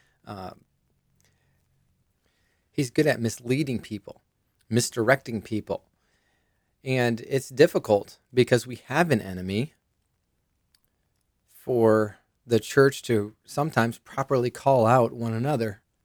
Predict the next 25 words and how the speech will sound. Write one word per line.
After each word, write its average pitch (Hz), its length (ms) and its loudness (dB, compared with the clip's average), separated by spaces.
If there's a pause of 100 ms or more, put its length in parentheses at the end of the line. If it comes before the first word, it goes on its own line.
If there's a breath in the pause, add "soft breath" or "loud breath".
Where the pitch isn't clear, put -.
(2500)
How 139 120 6
many 151 180 6
of 104 60 6
us 107 160 2
really 123 200 4
want 107 180 4
to 101 60 0
be 110 100 2
as 90 140 -2
bold 117 260 6
as 92 140 -8
Jesus 107 500 -6 (560)
and 123 160 -2
say 135 240 6
to 110 400 4
a 107 60 -8
fellow 120 320 4
brother 110 320 2
in 95 100 -4
Christ, - 420 0
"Get 175 140 6
thee 190 80 4
behind 180 320 0
me, 131 80 0
Satan," 110 460 -2